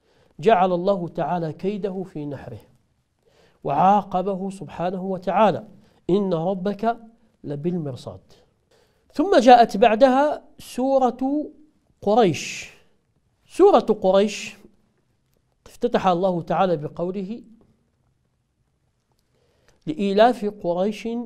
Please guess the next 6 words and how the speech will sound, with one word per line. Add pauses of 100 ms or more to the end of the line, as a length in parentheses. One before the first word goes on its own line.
(140)
إيلافهم (920)
رحلة
الشتاء
والصيف".
لإيلاف
قريش